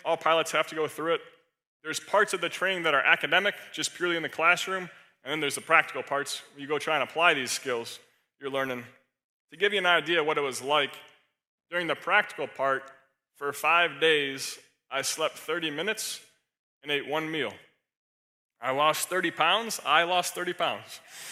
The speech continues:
<laughs> Looked like a skeleton. I lost thirty pounds. I was covered in bruises, and I had such bad poison ivy that I had to go to the hospital when we finished to get steroid injections to bring the swelling down.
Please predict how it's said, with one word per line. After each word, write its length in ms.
<laughs> 720
Looked 140
like 140
a 60
skeleton. 540
I 80
lost 300
thirty 180
pounds. 440
I 60
was 140
covered 280
in 100
bruises, 580
and 80
I 80
had 180
such 300
bad 280
poison 340
ivy 300
that 120
I 60
had 140
to 60
go 60
to 60
the 100
hospital 500
when 100
we 80
finished 400
to 60
get 140
steroid 360
injections 520
to 100
bring 160
the 60
swelling 360
down. 260